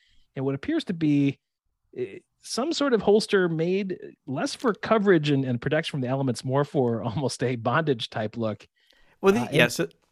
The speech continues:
Speaker 1: but
Speaker 2: so
Speaker 1: yet
Speaker 2: these are
Speaker 1: there
Speaker 2: the
Speaker 1: are, there are still, uh, th-, there's elements of it that, that seems to be able to hold firearms.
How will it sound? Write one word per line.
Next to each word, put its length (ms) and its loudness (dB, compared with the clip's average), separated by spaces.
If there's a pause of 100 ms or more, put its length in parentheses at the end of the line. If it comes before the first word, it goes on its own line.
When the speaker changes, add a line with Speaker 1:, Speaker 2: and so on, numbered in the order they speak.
(120)
Speaker 1:
but 120 2
Speaker 2:
so 40 0
Speaker 1:
yet 100 6
Speaker 2:
these 100 6
are 40 8
Speaker 1:
there 40 8
Speaker 2:
the 120 6
Speaker 1:
are, 60 2
there 140 2
are 160 0
still, 460 -2
uh, 120 -6 (360)
th-, 240 -12
there's 460 -6
elements 380 0
of 120 2
it 120 -2
that, 180 0
that 260 -4
seems 340 -2
to 100 -8
be 80 0
able 160 -2
to 60 -4
hold 220 -4
firearms. 600 -6